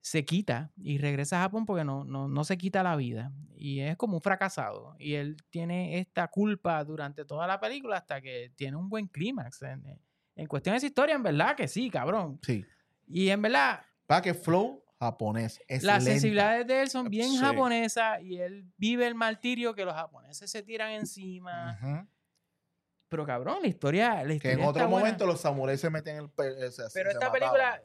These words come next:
Speaker 1: cuéntame,
Speaker 3: Como
Speaker 1: Gaby,
Speaker 3: Wolverine.
Speaker 1: o,
Speaker 2: Sí.
Speaker 1: o, o, o Celio, cabrón, tú, tú al final terminas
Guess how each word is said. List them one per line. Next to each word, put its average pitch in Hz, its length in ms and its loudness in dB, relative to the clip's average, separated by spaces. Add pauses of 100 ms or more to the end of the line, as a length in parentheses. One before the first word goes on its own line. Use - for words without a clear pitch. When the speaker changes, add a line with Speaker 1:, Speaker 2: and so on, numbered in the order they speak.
(140)
Speaker 1:
cuéntame, 214 440 4
Speaker 3:
Como 220 120 6
Speaker 1:
Gaby, 104 140 4 (120)
Speaker 3:
Wolverine. 107 40 -18 (100)
Speaker 1:
o, 196 120 4
Speaker 2:
Sí. 117 100 0
Speaker 1:
o, 196 300 -2
o, 175 420 2
o 180 60 2
Celio, 180 500 0
cabrón, 240 340 2
tú, 175 140 -2
tú 202 320 -4
al 240 140 4
final 277 320 -2
terminas 240 500 0